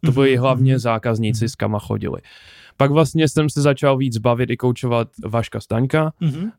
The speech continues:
Speaker 1: a
Speaker 2: mhm.
Speaker 1: vlastně on si založil podcast.
Speaker 2: Vašek je ze Zlína vlastně.
Speaker 1: Přesně tak.
Speaker 2: Jste se znali předtím
Speaker 1: A
Speaker 2: nějak?
Speaker 1: vlastně trochu
Speaker 2: Jo.
Speaker 1: jsme se
Speaker 2: Aha.
Speaker 1: znali už od sedmnácti, od osmnácti,
Speaker 2: Mhm.
Speaker 1: pak jsme se sešli a ho celkem bavilo, jak já,
Speaker 2: Mhm.
Speaker 1: ten můj přístup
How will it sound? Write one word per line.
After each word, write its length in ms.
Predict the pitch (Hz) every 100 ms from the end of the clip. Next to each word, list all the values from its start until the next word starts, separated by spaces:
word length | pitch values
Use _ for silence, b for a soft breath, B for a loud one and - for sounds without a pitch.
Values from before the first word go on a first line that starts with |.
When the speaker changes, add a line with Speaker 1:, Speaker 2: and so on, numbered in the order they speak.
| -
Speaker 1:
a 60 | 117
Speaker 2:
mhm. 80 |
Speaker 1:
vlastně 400 | 123 127 135 127
on 220 | 123 127 123
si 240 | - 123
založil 340 | 113 113 107
podcast. 600 | 101 127 - 160 160 175 143
Speaker 2:
Vašek 260 | 127 - 135
je 60 |
ze 120 | 127
Zlína 340 | 127 160 180 180
vlastně. 300 | 170 156 -
Speaker 1:
Přesně 260 | 165 127 123
tak. 200 | 123 117
Speaker 2:
Jste 100 | 160
se 120 | 180
znali 260 | 151 156 143
předtím 540 | - 135 - 208 233
Speaker 1:
A 100 | 135
Speaker 2:
nějak? 280 | 156 180 127
Speaker 1:
vlastně 320 | 170 - 233
trochu 280 | 185 180 208
Speaker 2:
Jo. 60 | 180 190
Speaker 1:
jsme 140 | 170 180
se 100 | 190
Speaker 2:
Aha. 80 | 147
Speaker 1:
znali 320 | 147 143 160
už 160 | 160 135
od 140 | 131
sedmnácti, 420 | 151 151 151 -
od 100 | 113
osmnácti, 520 | 143 165 156 165 214
Speaker 2:
Mhm. 100 | 160
Speaker 1:
pak 180 | 151 147
jsme 140 | 135 143
se 140 | 127
sešli 640 | - 131 - 151 147 147 135 B B -
a 340 | 120 123 123
ho 220 | 120 131
celkem 360 | 139 151 147 135
bavilo, 460 | 131 127 135 131
jak 160 | 127 127
já, 240 | 123 117 -
Speaker 2:
Mhm. 120 | 156
Speaker 1:
ten 140 | 147 143
můj 120 | 127
přístup 540 | - 139 139 156 147